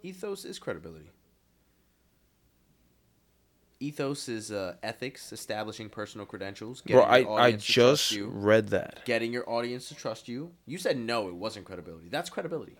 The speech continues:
Speaker 1: When your audience trusts you, you have credibility.
Speaker 2: Wh-, where you, where's the definition from?
Speaker 1: Uh,
Speaker 2: Of ethos. I'm going from the Oxford Dictionary, which is the characteristic spirit of a culture, era, or community as manifested in its beliefs and aspirations.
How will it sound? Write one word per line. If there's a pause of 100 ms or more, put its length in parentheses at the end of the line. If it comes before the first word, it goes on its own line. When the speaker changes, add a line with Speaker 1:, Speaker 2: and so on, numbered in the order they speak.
Speaker 1:
When
your
audience
trusts
you,
you
have
credibility.
Speaker 2:
Wh-,
where
you,
where's
the
definition
from? (1200)
Speaker 1:
Uh, (400)
Speaker 2:
Of
ethos.
I'm
going
from
the
Oxford (100)
Dictionary,
which
is
the
characteristic
spirit
of
a
culture,
era, (260)
or
community (160)
as
manifested
in
its
beliefs
and
aspirations.